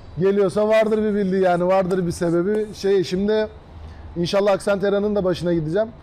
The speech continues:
Şu çerezi kurtarıcıyla yükleyeceğiz arkadaşlar. Sanayiye gidecek.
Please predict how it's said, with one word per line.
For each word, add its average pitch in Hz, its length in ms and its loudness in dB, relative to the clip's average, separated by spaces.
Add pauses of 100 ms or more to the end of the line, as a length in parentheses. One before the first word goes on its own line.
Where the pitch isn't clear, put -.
(240)
Şu - 100 -18
çerezi 185 600 0
kurtarıcıyla 185 500 -2
yükleyeceğiz 190 420 -2
arkadaşlar. 156 580 0 (100)
Sanayiye 180 460 -2
gidecek. 175 300 -2